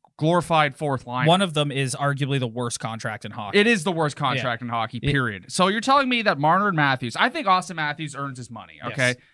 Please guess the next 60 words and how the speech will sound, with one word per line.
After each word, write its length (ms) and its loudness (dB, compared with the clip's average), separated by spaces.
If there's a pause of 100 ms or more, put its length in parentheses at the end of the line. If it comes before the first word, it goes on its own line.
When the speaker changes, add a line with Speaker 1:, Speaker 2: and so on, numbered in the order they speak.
(100)
Speaker 1:
Mitch 220 2
Marner, 280 4
very 360 -2
good 100 -4
hockey 380 -2
player. 200 -8
But, 220 -2
like, 240 -4 (340)
I 100 4
go 200 2
on, 160 4
like, 160 0
today, 240 2
I'm 120 0
thinking 320 -4
about 160 2
it. 20 0
I 40 0
go 180 2
on 100 0
Cap 340 2
Friendly. 400 -4
I 80 -2
go 240 0
to 140 -2
every 200 -2
single 280 -6
team 220 -8
still 180 -6
left 200 -2
in 60 -8
the 80 -4
playoffs. 540 0 (280)
You 120 4
put 260 2
those 320 2
two 240 -6
up 220 0
against 360 -2
any 280 -2
other 300 2
two 260 -4
in 80 -4
the 100 -4
N 140 -2
H 180 -6
L, 220 0
are 120 4
they 140 4
that 260 2
much 220 -4
better? 320 -6 (300)
Speaker 2:
No, 260 0
well, 160 4
Speaker 1:
No. 60 2
Speaker 2:
they're, 200 4
no, 220 2
'cause 140 -8
they're 100 -4
not. 280 -2